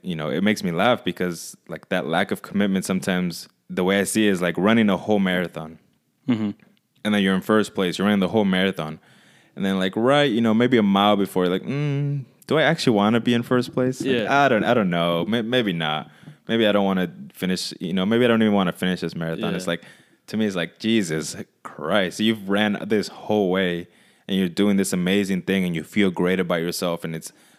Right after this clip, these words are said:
Speaker 1: helping your life and your fitness and whatever it is. But yet still that commitment there is there. That to me is like,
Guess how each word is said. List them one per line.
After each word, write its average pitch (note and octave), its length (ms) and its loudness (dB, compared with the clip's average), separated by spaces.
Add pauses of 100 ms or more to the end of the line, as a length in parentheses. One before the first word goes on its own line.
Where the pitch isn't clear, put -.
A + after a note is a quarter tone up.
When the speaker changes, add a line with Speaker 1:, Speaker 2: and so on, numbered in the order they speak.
Speaker 1:
helping G2+ 300 2
your F2+ 140 2
life F2 360 2
and F2 140 -4
your D#2 100 -4
fitness F2 440 -2
and F2 100 -4
whatever F2+ 300 0
it E2+ 80 -2
is. E2+ 240 -4 (1200)
But F#2+ 200 0
yet F2 240 -2
still G#2 400 0
that F#2 240 0
commitment F#2 760 -2
there F2 200 2
is E2 280 -4
there. F2+ 280 2
That F#2 240 -2
to - 80 -6
me F2+ 180 -2
is E2+ 160 -6
like, D#2+ 200 -8